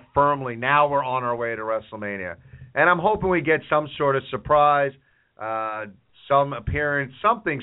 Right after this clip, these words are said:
screwy happens tonight, but it remains to be seen. I'm curious when we talk about this, like, uh, you know, on paper, it does look like we're gonna get a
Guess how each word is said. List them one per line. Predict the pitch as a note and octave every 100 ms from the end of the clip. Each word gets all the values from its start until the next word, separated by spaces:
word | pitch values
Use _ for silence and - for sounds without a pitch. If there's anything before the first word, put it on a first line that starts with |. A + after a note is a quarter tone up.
| -
screwy | C3+ B2 A#2
happens | A2+ G#2+ G2+ F#2
tonight, | - G2 G2+
but | G2+
it | C#3
remains | E3 F3 -
to | C3
be | C3 B2 -
seen. | C#3 A2+ - -
I'm | - D3+
curious | - A3+ A3+ G#3
when | F#3
we | F3+
talk | E3 D#3+ F3+
about | C#3 C#3 B2
this, | B2 A#2
like, | A#2+ A2+ G#2+ _ _ _ -
uh, | B2+ C3 B2+ -
you | D3
know, | C#3+
on | C#3+ C#3 B2+
paper, | C3+ D3+ D3+
it | C#3+
does | C3 C3
look | C3
like | C3 A#2+
we're | A#2
gonna | B2
get | A#2
a | A2+